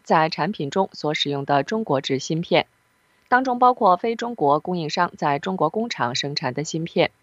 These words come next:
目标在二零二四年产品中使用的所有芯片都会在中国以外的工厂生产。不仅如此，戴尔科技还要求他们的模组、印刷电路板等其他零组件供应商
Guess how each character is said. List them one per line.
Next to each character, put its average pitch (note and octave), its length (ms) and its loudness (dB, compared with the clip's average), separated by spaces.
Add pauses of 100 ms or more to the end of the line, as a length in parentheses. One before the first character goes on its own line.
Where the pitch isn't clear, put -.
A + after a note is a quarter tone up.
(380)
目 C4+ 100 2
标 C4 200 4
在 A3+ 140 4
二 - 160 4
零 G3 120 0
二 F#3+ 160 0
四 - 160 -8
年 D3 260 -2
产 C#3 220 -2
品 C#3 200 -6
中 F#3 240 -2
使 - 200 -4
用 C#3 160 -4
的 C3 100 -2
所 C#3 220 0
有 D3+ 160 0
芯 D3 180 -6
片 D3+ 240 0 (140)
都 E3 160 4
会 C#3+ 220 2
在 C#3 280 2
中 F#3 200 -6
国 D3 140 0
以 C3 100 -4
外 G3 140 4
的 C3+ 120 -2
工 D3+ 180 -4
厂 C#3 220 -4
生 F3 180 -2
产。 D3 240 0 (640)
不 D4 120 0
仅 A#3 120 2
如 G#3 140 2
此， F3 260 2 (220)
戴 C4+ 100 4
尔 G3+ 120 4
科 B3 160 -4
技 F3+ 200 -4
还 D3 140 -4
要 D3+ 160 4
求 C#3 260 0
他 E3+ 140 -6
们 D#3 100 -4
的 D3+ 120 0
模 D3+ 180 0
组、 D3 280 4 (520)
印 C#4 140 -2
刷 C4+ 180 2
电 B3 180 -2
路 E3+ 120 2
板 D#3 240 0
等 C#3 240 0
其 - 180 -6
他 D#3+ 340 0
零 D#3 240 -4
组 C3+ 220 -4
件 D3 300 -4
供 E3 160 -2
应 C#3+ 120 -4
商 E3 240 2